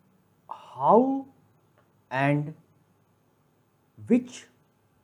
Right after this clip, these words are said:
connecting devices is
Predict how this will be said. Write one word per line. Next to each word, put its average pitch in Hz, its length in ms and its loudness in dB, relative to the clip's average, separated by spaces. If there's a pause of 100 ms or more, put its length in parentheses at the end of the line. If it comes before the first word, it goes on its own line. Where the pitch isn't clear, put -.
(800)
connecting 160 520 2
devices 117 640 -2 (400)
is 113 460 0